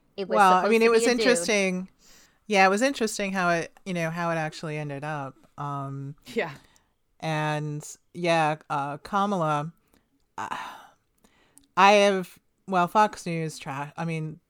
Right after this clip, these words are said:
Speaker 2: they trashed her.
Speaker 3: Well, of course, because
Speaker 2: You
Speaker 3: it's
Speaker 2: know,
Speaker 3: Fox News. They
Speaker 2: of
Speaker 3: hate,
Speaker 2: course.
Speaker 3: they hate women, freedom, democracy, everything except Trump,
Speaker 2: And it's
Speaker 3: basically.
Speaker 2: like, how dare she, you know, make the faces that she did, and,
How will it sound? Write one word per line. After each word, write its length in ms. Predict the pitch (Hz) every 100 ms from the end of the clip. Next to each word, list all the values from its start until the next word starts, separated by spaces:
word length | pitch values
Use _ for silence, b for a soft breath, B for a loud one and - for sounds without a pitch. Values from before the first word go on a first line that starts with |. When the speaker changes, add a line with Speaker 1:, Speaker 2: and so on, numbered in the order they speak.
| _
Speaker 2:
they 120 | - 175
trashed 520 | - 147 151 - -
her. 340 | 139 143 202 _ _ _ _ 208 _ _ _ _ _ _
Speaker 3:
Well, 200 | 208 151
of 120 | 156
course, 460 | - 220 123 - - _ _ 165
because 160 | 196
Speaker 2:
You 40 | 185
Speaker 3:
it's 80 | 175
Speaker 2:
know, 220 | 165 160
Speaker 3:
Fox 80 | 160
News. 240 | 185 135 -
They 160 | 185
Speaker 2:
of 140 | 175 190
Speaker 3:
hate, 100 | 185
Speaker 2:
course. 280 | 233 156
Speaker 3:
they 80 | 156
hate 240 | 180 202 185
women, 380 | 196 196 190 185
freedom, 540 | - 208 196 190 175 175
democracy, 880 | 180 170 175 175 - 175 160 156 - _ - _
everything 640 | 180 175 175 160 156 151 156
except 360 | - 156 147
Trump, 280 | - 147 151 _ _ _ -
Speaker 2:
And 80 | 127
it's 80 | 180 170
Speaker 3:
basically. 80 | -
Speaker 2:
like, 220 | 185 180
how 160 | 208 196
dare 260 | 185 180
she, 220 | 180 - 180
you 260 | 175 190
know, 160 | 170 156
make 240 | 156 156
the 80 | 165
faces 460 | 214 202 202 196 196
that 200 | 180 -
she 220 | - 170
did, 600 | 165 156 151 147 147 143
and, 280 | 143 139